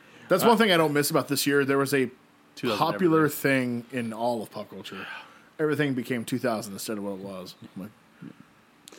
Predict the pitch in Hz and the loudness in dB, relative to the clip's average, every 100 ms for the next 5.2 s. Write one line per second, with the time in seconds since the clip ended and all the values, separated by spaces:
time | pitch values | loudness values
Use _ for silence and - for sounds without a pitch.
0 | - - 156 170 220 254 294 226 170 151 | -16 -4 0 2 4 4 4 4 4 4
1 | 127 113 147 165 190 202 185 220 262 220 | 4 0 0 2 4 2 4 4 2 -2
2 | - 208 190 - - - - - - - | -8 -10 -10 -10 -16 -20 -20 -20 -20 -20
3 | - - - - - - _ 165 175 165 | -20 -20 -20 -20 -20 -20 _ 4 4 6
4 | 202 196 202 196 165 202 156 185 185 175 | 6 6 6 4 4 4 4 4 4 6
5 | 170 165 | 4 4